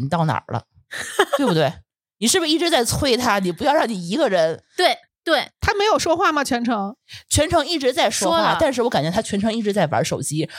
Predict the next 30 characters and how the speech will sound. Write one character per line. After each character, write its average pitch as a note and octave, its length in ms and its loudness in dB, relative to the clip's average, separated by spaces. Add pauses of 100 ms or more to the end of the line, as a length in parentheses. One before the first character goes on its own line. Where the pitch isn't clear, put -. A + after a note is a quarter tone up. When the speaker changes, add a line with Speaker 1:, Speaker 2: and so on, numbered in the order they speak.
(120)
Speaker 1:
然 G3 120 0
后 B3 100 0
C B3+ 220 -2
哥 B3 100 0
到 A3 300 0
了 D3+ 100 0
以 G2+ 120 -6
后， D#3+ 140 -2
他 F#3 120 0 (140)
白 B2+ 160 0
了 G3+ 80 2
他 F3 100 -4
一 C3 120 -4
眼， - 140 -4 (920)
狠 C4 220 0
狠 G#4+ 200 0
地 C#4+ 100 2
瞪 A#4 300 -2
了 A#3+ 100 4
他 - 140 2
一 B3+ 80 -2
眼。 - 100 0 (300)
Speaker 2:
<laughs> - 300 -20
Speaker 1:
就 A4+ 100 4
是 F#4+ 100 2 (220)
因 G4 100 -2 (140)
为 F4 320 2
他 - 340 2
们 F#4+ 220 2
俩 C3 420 0